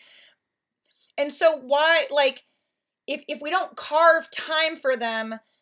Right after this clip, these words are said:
to be able to adopt these new ideas maybe, or, or update what they're doing,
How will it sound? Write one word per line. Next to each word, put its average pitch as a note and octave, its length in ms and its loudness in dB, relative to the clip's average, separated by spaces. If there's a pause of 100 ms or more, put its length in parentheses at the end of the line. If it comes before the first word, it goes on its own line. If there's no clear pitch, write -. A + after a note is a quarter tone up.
(180)
to C#4 100 -6
be C4 240 -8 (120)
able C4+ 340 -4
to B3 500 -8 (140)
adopt C#4+ 500 -2
these B3 200 -8
new A#3 380 -8
ideas A3+ 480 -4
maybe, A3+ 300 -6
or, A3+ 120 -4
or A#3+ 220 -6
update C4+ 500 0
what B3 200 -6
they're A3+ 180 -4
doing, A3+ 540 -6